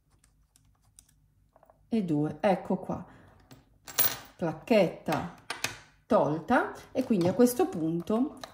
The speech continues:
posso far uscire la fibbia, in maniera che così possiamo lavorare con più facilità perché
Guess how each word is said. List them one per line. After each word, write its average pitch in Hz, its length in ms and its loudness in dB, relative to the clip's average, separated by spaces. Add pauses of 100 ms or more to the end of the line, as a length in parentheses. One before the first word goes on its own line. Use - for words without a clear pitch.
posso 226 680 2
far 185 340 0
uscire 165 720 -2 (920)
la 175 100 0
fibbia, 170 680 0 (1300)
in 226 120 6
maniera 233 480 10
che 254 160 6
così 254 500 4 (240)
possiamo 180 840 4 (180)
lavorare 214 1040 4 (340)
con 247 720 4
più 220 160 0
facilità 214 720 2
perché 190 720 2